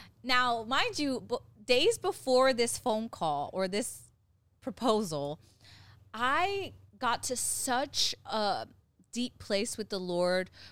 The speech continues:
where I was just fully surrendered. Like, my heart, my mind, like, everything. I was just like, "Lord,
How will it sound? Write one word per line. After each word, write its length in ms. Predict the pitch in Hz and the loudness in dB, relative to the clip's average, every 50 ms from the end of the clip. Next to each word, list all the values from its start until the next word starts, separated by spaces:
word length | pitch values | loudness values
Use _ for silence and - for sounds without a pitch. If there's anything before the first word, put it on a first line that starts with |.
| - - | -16 -8
where 160 | - 208 185 | -4 0 2
I 140 | 170 208 233 | 2 2 0
was 160 | 269 247 254 | 0 -2 -4
just 260 | 262 - - - - | -4 -6 -8 -8 -6
fully 260 | 196 190 190 185 190 | -6 -4 -2 -2 -2
surrendered. 680 | 175 - - 185 165 151 139 139 127 110 107 95 80 - - | -4 -6 -10 -10 -10 -10 -10 -10 -10 -14 -14 -16 -16 -16 -14
Like, 180 | - 185 196 185 | -10 -10 -8 -8
my 220 | 196 190 170 170 | -8 -8 -8 -10
heart, 500 | 185 - - - 214 214 208 208 202 - | -10 -12 -10 -6 -4 -2 0 0 -2 -2
my 160 | 196 185 170 170 | -4 -8 -8 -8
mind, 340 | 175 185 190 202 202 202 | -6 -6 -4 -4 -4 -6
like, 140 | 202 196 196 - - | -8 -10 -10 -4 -2
everything. 340 | 226 214 208 208 202 208 185 | -2 -2 -2 -4 -8 -8 -6
I 60 | 190 | -6
was 100 | 208 202 | -6 -6
just 140 | 208 - - | -8 -8 -6
like, 160 | 208 185 170 - | -6 -6 -6 -10
"Lord, 520 | 185 185 185 196 196 214 220 226 226 220 | -16 -12 -8 -6 -4 -4 -2 -4 -4 -6